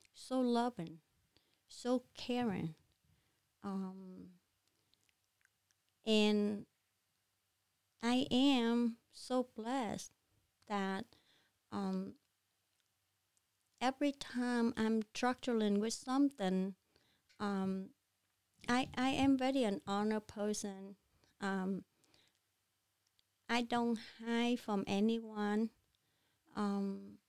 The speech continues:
if I have something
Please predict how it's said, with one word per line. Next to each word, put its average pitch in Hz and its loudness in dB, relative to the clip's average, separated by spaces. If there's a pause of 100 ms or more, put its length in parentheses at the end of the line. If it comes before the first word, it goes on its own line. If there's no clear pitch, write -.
(1300)
if 254 4
I 247 2 (800)
have 247 -2
something 220 0